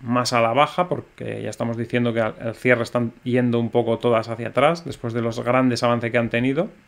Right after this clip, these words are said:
Es posible que mañana tengamos cierta corrección, ¿eh? Porque el mercado, ya os digo, se ha puesto muy eufórico de repente.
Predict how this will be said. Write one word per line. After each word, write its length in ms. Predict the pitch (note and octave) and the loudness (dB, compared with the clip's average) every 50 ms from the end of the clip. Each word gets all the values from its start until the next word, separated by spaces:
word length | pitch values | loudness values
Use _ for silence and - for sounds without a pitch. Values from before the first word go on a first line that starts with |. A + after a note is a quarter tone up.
| _ _ _ _ - - - - - - - - _ _ _ _ _ _ _ - | _ _ _ _ -20 -20 -20 -20 -20 -20 -20 -20 _ _ _ _ _ _ _ -6
Es 80 | - | 2
posible 340 | - F#3+ E3 F3+ G3+ F#3+ F#3 | 4 4 6 6 6 6 6
que 80 | D#3+ D3+ | 6 6
mañana 320 | C3+ C3 C3+ D3 D#3 D3 | 4 4 6 6 6 6
tengamos 640 | - C3+ B2+ C3 C3 C3 B2+ B2+ A#2+ - - - - - | 6 4 4 4 6 6 4 4 2 -2 -8 -16 -4 0
cierta 320 | B2+ B2+ A#2+ B2 B2+ A#2+ | 2 2 2 4 2 2
corrección, 480 | A#2 A2 G#2+ - - - A2+ G#2+ A2 B2 | 2 0 0 -4 -6 -8 -10 -8 -8 -6
¿eh? 60 | B2 | -6
Porque 240 | A#2+ A#2+ - - A2+ | -6 -6 -6 -6 -6
el 80 | A2 A2+ | -4 -4
mercado, 420 | A2+ A2+ A#2 - A2+ A#2+ B2+ C3 | -6 -4 -2 0 2 4 4 6
ya 160 | C3 B2 A#2+ | 6 6 4
os 80 | A#2+ A#2 | 4 4
digo, 240 | A#2 A#2+ A#2 A2 G#2 | 2 2 0 0 0
se 120 | - A#2+ | 0 -2
ha 100 | A2+ A2+ | -2 0
puesto 300 | B2 A#2+ A#2 - B2+ B2 | -2 -4 -2 0 0 0
muy 340 | A#2+ A#2+ A#2+ A#2+ C3 C#3 C#3 | 0 2 4 4 6 6 6
eufórico 580 | C#3 C3+ B2+ B2+ - C3 C3 C#3+ C3+ D#3+ D#3+ | 6 6 4 4 2 0 0 2 0 0 2
de 140 | C#3 B2+ A#2 | 2 2 2
repente. 580 | G#2+ A2+ A2 - - C3 C3 A#2+ - - - | 2 0 0 0 2 2 2 0 -2 -4 -10